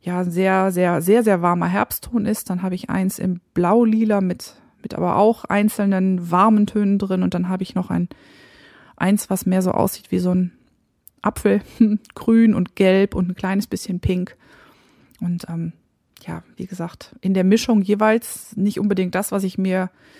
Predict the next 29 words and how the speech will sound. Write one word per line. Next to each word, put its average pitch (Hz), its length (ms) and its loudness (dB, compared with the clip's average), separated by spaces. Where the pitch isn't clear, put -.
sofort 196 440 -2
zusammengedreht 214 840 2
hätte, 208 200 -2
aber 185 180 0
wenn 185 100 2
man 180 120 0
einmal 180 220 -2
anfängt, 226 420 0
dann 190 280 0
denkt 185 140 -4
man 180 100 0
irgendwie, 175 180 -4
ah, 180 40 -6
hiervon 285 400 -2
noch 254 160 0
ein 247 100 4
bisschen 226 460 -2
und 180 220 -6
davon 254 360 -2
noch 208 180 -6
was 208 300 -6
und 180 240 -4
die 180 80 -4
liegen 214 220 4
jetzt 185 280 0
zusammen 185 420 2
verschnürt 196 540 0
auf - 140 -6
meinem 175 400 -2